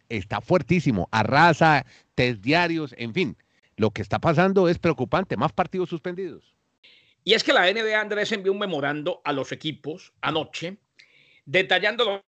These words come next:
Speaker 2: los planes para intentar, eh, complementar las pruebas que ya existen para los jugadores y árbitros con exámenes localizados del día del partido en las veintiocho ciudades de la N B A.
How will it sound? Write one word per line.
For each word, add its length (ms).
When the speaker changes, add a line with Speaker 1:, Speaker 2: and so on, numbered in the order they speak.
Speaker 2:
los 100
planes 300
para 180
intentar, 600
eh, 340
complementar 520
las 120
pruebas 260
que 120
ya 80
existen 340
para 160
los 80
jugadores 440
y 60
árbitros 440
con 320
exámenes 460
localizados 760
del 280
día 260
del 180
partido 500
en 60
las 160
veintiocho 340
ciudades 380
de 80
la 180
N 160
B 160
A. 240